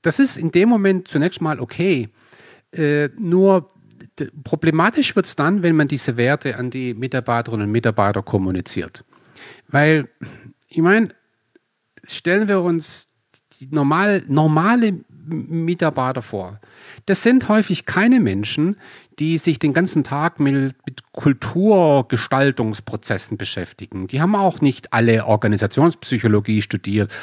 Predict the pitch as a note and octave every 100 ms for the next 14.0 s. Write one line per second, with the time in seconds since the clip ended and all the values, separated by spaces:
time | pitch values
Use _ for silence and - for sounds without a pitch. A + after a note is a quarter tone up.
0 | - - G#2+ A2+ B2 B2 A#2 A2+ G#2+ G2+
1 | D3+ D3 B2 A2 A2 - G#2 A2 A2 G#2
2 | G2+ - C#3+ D3 A#2 - A2 - G#2+ F#2+
3 | F2 - - - - - G2+ F#2+ - G#2
4 | F#2+ F2+ F2+ F2 F2+ E2+ E2 - B2+ D#3+
5 | F#3+ G3+ F#3+ D3 G#2+ F#2 - G3+ A3 -
6 | - - - - _ B2 A#2+ A2+ - -
7 | B2+ A#2+ A2+ G#2 - A#2+ G#2 A#2+ A2 G#2+
8 | - G#2 F#2+ - E3 - D#3 B2 G#2+ -
9 | D#3+ E3+ - C#3 G#2+ A2 - D#3+ E3+ -
10 | A2 - - - - F2 - - D#3 F3+
11 | G3 E3 D#3+ D3+ C#3 A#2 A#2 G#2+ A2 F#2+
12 | - E3 G3 G2 F2+ F3 - G2+ - -
13 | - F3 D#3+ G#2+ F#2+ G2 - G#2+ A2+